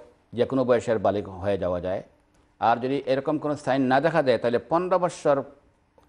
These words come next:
পূর্ণ হওয়ার সঙ্গে সঙ্গে ছেলে হোক, মেয়ে হোক, এইভাবে কোনো সাইন দেখা না গেলেও ওনাকে বালেগ ধরা হবে। তো আপনার ওই সন্তানরা যদি এরকম কোনো সাইন দেখা না যায় বা পনেরো বছর হয় নাই, তখন পর্যন্ত যাকাত না দেওয়ার সুযোগ রয়েছে। সাইন দেখা গেলে অথবা পনেরো বছর হয়ে গেলে, তখন থেকে কিন্তু আবার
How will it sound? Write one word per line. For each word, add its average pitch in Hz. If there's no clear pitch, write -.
পূর্ণ 139
হওয়ার 131
সঙ্গে 120
সঙ্গে 123
ছেলে 117
হোক, 127
মেয়ে 120
হোক, 113
এইভাবে 127
কোনো 127
সাইন 120
দেখা 117
না 117
গেলেও 135
ওনাকে 113
বালেগ 95
ধরা 90
হবে। 82
তো 110
আপনার 120
ওই 135
সন্তানরা 117
যদি 110
এরকম 117
কোনো 127
সাইন 123
দেখা 135
না 135
যায় 143
বা 110
পনেরো 131
বছর 131
হয় 131
নাই, 151
তখন 117
পর্যন্ত 104
যাকাত 95
না 92
দেওয়ার 90
সুযোগ 90
রয়েছে। 90
সাইন 117
দেখা 127
গেলে 147
অথবা 117
পনেরো 113
বছর 113
হয়ে 113
গেলে, 135
তখন 101
থেকে 92
কিন্তু 95
আবার 123